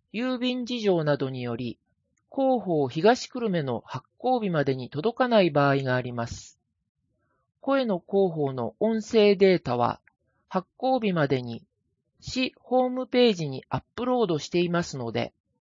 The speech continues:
そちらでもお聞きいただくことができます。誠に恐れ入りますが、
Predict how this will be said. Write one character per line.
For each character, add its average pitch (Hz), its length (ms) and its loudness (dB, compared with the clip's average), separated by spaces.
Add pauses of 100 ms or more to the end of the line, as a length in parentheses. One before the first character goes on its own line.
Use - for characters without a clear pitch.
そ - 160 -10
ち 226 140 -8
ら 247 140 2
で 247 100 2
も 175 220 0
お 139 40 -6
聞 - 200 -20
き 226 160 -8
い 220 60 -8
た 220 120 2
だ 220 140 2
く - 60 -18
こ - 180 -10
と 190 140 0
が 143 120 2
で 120 100 -4
き - 160 -10
ま 123 140 -4
す。 - 300 -20 (880)
誠 247 380 -2
に 247 120 -4
恐 240 240 -4
れ 226 120 6
入 170 140 4
り 156 40 0
ま 151 120 0
す - 140 -12
が、 123 240 -2